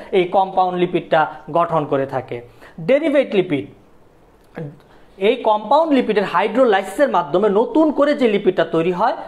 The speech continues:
তখন তাকে বলা হচ্ছে কি? ডেরিভেট লিপিড তথা উদ্ভূত বা উৎপাদিত লিপিড। শুরু করতে যাচ্ছি বা বিশ্লেষণ করতে যাচ্ছি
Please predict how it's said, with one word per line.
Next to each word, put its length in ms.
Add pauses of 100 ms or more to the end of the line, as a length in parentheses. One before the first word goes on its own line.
(140)
তখন 280
তাকে 180
বলা 200
হচ্ছে 240
কি? 160
ডেরিভেট 540
লিপিড 320 (340)
তথা 280
উদ্ভূত 460
বা 360 (240)
উৎপাদিত 440
লিপিড। 540 (180)
শুরু 280
করতে 260
যাচ্ছি 260 (360)
বা 100 (260)
বিশ্লেষণ 500
করতে 240
যাচ্ছি 240